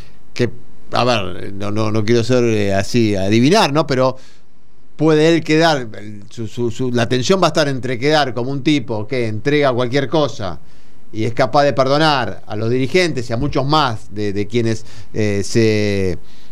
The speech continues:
eh, violaron la Constitución, porque de hecho eso es lo que hicieron, ¿no? De, de, violaron la Constitución española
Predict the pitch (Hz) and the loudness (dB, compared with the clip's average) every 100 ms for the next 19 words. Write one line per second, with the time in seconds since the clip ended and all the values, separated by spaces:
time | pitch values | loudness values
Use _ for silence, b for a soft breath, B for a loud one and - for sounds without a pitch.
0 | - 107 101 95 90 87 95 123 123 151 | -2 0 0 2 0 0 4 4 6 6
1 | 170 147 127 117 107 120 113 120 123 113 | 4 2 -2 -4 -6 -8 -10 -10 -8 -4
2 | 160 147 147 123 110 104 101 104 120 143 | -2 0 -2 -2 -4 -4 -4 -2 0 0
3 | 135 123 120 110 107 202 175 110 107 170 | 0 0 0 0 0 2 2 2 2 2
4 | 233 120 107 104 101 B B 123 151 147 | 2 2 2 0 0 B B 0 2 0
5 | 131 123 117 156 147 123 127 151 160 143 | 0 -2 0 0 0 0 0 2 2 2
6 | 110 | 0